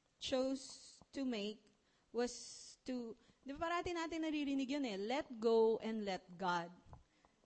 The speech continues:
Parati mong sinasabi, pero minsan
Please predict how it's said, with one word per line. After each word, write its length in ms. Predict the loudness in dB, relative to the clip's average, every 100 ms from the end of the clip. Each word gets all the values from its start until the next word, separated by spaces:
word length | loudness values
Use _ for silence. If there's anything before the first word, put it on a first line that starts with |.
| _ -12 -2
Parati 320 | 2 2 0
mong 160 | -2
sinasabi, 640 | -2 -2 -4 -4 -6 0 0
pero 480 | 0 0 0 -2 -2
minsan 400 | 0 0 0